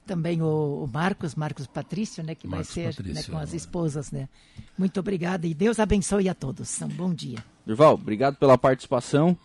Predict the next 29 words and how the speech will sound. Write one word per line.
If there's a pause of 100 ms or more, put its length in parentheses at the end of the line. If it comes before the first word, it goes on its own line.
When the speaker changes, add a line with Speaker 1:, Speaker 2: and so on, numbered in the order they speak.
(360)
Speaker 3:
Capricha
amanhã,
né?
Speaker 2:
Muito
obrigado
pela
oportunidade
de (120)
poder
ajudar
a
irmã. (680)
É,
nós (160)
gostamos
muito
das (100)
quatro
irmãs, (320)
são (220)
quatro, (400)
<laughs>
né?
E
a
gente
tem
um
relacionamento